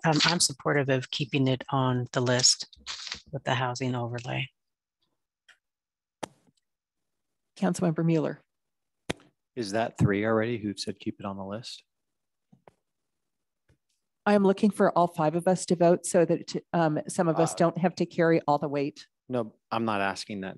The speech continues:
Speaker 3: though. I am, I'm trying to, I didn't hear what Councilmember Willison said or Vice Mayor Willison said. And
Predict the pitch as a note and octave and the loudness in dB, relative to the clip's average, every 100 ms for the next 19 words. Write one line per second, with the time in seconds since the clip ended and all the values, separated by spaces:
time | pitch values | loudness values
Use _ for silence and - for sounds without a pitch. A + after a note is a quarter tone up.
0 | - G2+ G2 G2+ G2+ G2+ G2+ G#2 G2 A2 | -10 -10 -8 -4 -2 -2 -4 -8 -6 -4
1 | G#2+ F#2+ G2 G2 - A2+ G2+ G#2 G2 - | -4 -2 -2 -2 -4 -6 -4 -6 -8 -6
2 | A#2 - G2 - G#2 G2 F#2 F#2 F#2 F#2 | -6 -6 -10 -8 -8 -8 -8 -6 -6 -6
3 | - G2 F2+ G2 F#2 F#2 F#2+ F#2 - F#2+ | -10 -10 -12 -10 -10 -8 -6 -6 -8 -8
4 | F#2 F#2 F#2 - F#2 - F#2+ F2 F#2 G2 | -6 -6 -8 -10 -12 -8 -6 -6 -8 -10
5 | G2 F#2+ | -10 -12